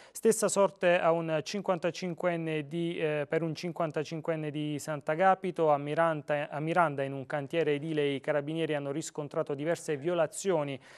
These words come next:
alle norme sulla, eh, prevenzione degli infortuni sui luoghi di lavoro.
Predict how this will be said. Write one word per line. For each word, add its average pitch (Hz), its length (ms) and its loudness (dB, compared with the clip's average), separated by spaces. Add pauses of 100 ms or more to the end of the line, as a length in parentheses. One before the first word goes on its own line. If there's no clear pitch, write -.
(200)
alle 170 240 6
norme 175 420 6
sulla, 151 760 2
eh, 139 40 -2
prevenzione 160 480 -2
degli 151 180 -2
infortuni 156 600 -4
sui 127 120 -10
luoghi 127 180 -6
di 135 100 -6
lavoro. 165 500 6